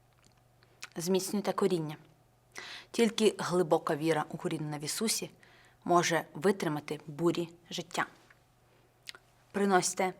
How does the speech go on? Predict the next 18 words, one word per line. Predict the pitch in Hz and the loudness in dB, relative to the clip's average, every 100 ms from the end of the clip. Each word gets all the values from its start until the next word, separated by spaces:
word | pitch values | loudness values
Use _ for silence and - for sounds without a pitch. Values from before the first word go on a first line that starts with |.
| _ - | _ 0
плід. | 196 175 - - _ _ _ - - - - - - | 2 2 -4 -20 _ _ _ -20 -20 -20 -20 -20 -20
Ваша | 165 226 226 - 175 | 4 10 10 8 4
віра | 208 240 | 4 6
має | 190 175 165 | 6 6 6
бути | 196 196 185 - _ | 2 0 -2 -4 _
видимою | 170 190 190 185 175 | 0 2 4 2 0
через | - 165 156 | -2 -4 0
ваші | 156 156 165 | 0 0 -4
вчинки. | - - - - _ _ _ _ - - - _ _ _ - | -6 -8 -10 -16 _ _ _ _ -20 -20 -20 _ _ _ 0
Любіть, | 208 175 151 - - _ _ _ | 2 2 -2 -8 -16 _ _ _
прощайте, | - 170 - 180 180 180 175 - - | -4 0 4 6 4 2 -2 -4 -8
допомагайте | 190 190 196 185 160 156 156 - | -4 -2 0 0 0 0 -2 -6
іншим. | - 165 156 - 156 - _ _ - - _ _ _ - | -6 -6 -6 -8 -10 -18 _ _ -20 -20 _ _ _ -6
Саме | - 233 220 190 | 4 6 8 6
це | - 226 | 4 4
є | 196 175 | 4 2
плодом | - 170 170 165 - - | 0 0 0 -4 -6 -6
Духа. | 180 - | -4 -4